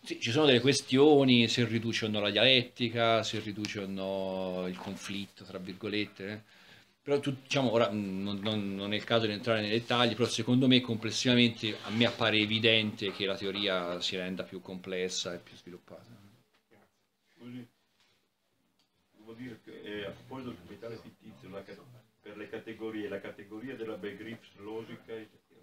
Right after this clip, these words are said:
Speaker 2: rientra in questa, in questa possibile definizione della finanziarizzazione?
Speaker 1: Ma non è Begriff, non è Begrifflos la finanzia-, finanziarizzazione.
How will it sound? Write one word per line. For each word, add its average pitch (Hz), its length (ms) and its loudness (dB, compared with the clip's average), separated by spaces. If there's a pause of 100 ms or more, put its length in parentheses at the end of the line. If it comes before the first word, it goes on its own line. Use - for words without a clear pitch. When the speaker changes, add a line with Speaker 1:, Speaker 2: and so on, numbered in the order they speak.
Speaker 2:
rientra 104 560 -14
in 92 240 -18
questa, 95 520 -12 (100)
in 87 180 -16 (120)
questa 92 920 -14 (1400)
possibile 107 560 -12
definizione 98 920 -14
della 90 200 -12
finanziarizzazione? 98 1300 -14
Speaker 1:
Ma 202 260 -6
non 247 80 0
è 196 100 0
Begriff, 131 400 2 (100)
non 131 120 -4
è 104 80 -2
Begrifflos 87 560 -10
la 80 100 -18
finanzia-, 82 440 -18
finanziarizzazione. 90 840 -16